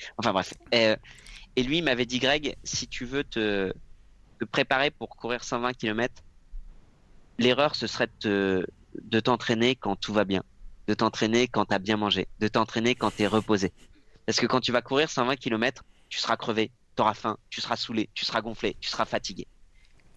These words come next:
Et cet état émotionnel et mental et physique, c'est celui-là dans lequel tu dois t'entraîner. Donc, lève-toi à quatre heures du matin quand t'as picolé la veille. Bon, évidemment, pas trop picolé, mais tu vois, dans cet état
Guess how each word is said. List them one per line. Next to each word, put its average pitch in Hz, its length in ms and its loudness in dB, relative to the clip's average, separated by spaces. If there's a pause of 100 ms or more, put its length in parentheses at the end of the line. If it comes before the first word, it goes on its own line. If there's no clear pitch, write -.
(140)
Et 123 60 2
cet - 260 2
état 151 260 2
émotionnel 127 520 -2
et 117 60 -2
mental 117 320 -2
et 107 80 -4
physique, 117 360 -4
c'est 113 160 0
celui-là 143 640 2
dans 98 120 -8
lequel 92 280 -6
tu - 120 -12
dois 90 120 -6
t'entraîner. - 420 -10 (680)
Donc, 123 160 -2
lève-toi 156 280 4
à 143 40 2
quatre - 260 0
heures 117 80 4
du 117 100 -2
matin 113 300 -2
quand 110 120 0
t'as 104 120 -2
picolé 101 380 -2
la 98 100 4
veille. 113 280 2
Bon, 90 140 -6
évidemment, 92 340 -2
pas 92 140 0
trop - 140 -8
picolé, 110 380 4
mais 98 140 0
tu - 100 -8
vois, 117 140 4
dans 101 120 -4
cet 117 200 -2
état 117 420 4